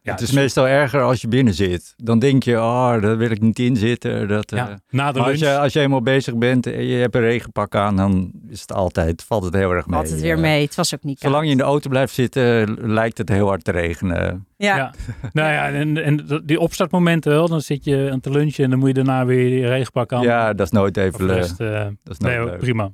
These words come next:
Speaker 1: Mooi tuin, eh, gemaakt weer, dus, eh, helemaal mooi.
Speaker 3: Ja, super.
Speaker 1: Wat was jouw tuinmoment dan, eh, Petra?
Speaker 3: Ja, ik, eh, was, eh, op het moment dat het even zonnig was, eh, ben ik op bezoek gegaan bij, eh, Anneke Kaljouw in, eh, Amersfoort. Zij
Speaker 1: Oh ja.
Speaker 3: heeft een tuin.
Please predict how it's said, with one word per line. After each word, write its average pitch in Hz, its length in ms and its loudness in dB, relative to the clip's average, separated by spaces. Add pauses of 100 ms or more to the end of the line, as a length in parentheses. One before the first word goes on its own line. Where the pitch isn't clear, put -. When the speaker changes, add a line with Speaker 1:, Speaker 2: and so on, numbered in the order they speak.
Speaker 1:
Mooi 143 300 0
tuin, 131 300 0
eh, 120 240 0
gemaakt 113 380 -4
weer, 107 160 -8
dus, 101 200 -16
eh, - 80 -18 (560)
helemaal 110 320 -4
mooi. 104 140 -12 (160)
Speaker 3:
Ja, 175 80 -16
super. 170 460 -2 (280)
Speaker 1:
Wat 143 160 -4
was 139 80 -4
jouw 151 160 2
tuinmoment 117 460 2
dan, 110 220 -2
eh, 101 80 -4
Petra? 123 360 -6
Speaker 3:
Ja, 247 160 0
ik, 262 180 -2
eh, 262 140 2
was, 240 200 0
eh, 233 160 4 (200)
op 220 140 0
het 226 100 4
moment 233 240 4
dat 226 140 0
het 220 120 -4
even 202 180 0
zonnig 269 280 2
was, 180 340 2
eh, 190 100 4
ben 208 180 0
ik 214 120 -4
op 190 120 -2
bezoek 190 260 -2
gegaan 185 500 2
bij, 175 480 2
eh, 165 100 2
Anneke 196 300 -2
Kaljouw 214 580 2
in, 180 360 0
eh, 170 180 2
Amersfoort. 214 680 0
Zij 226 180 0
Speaker 1:
Oh 240 80 2
ja. 185 60 0
Speaker 3:
heeft 175 200 -10
een 185 100 -8
tuin. 262 460 0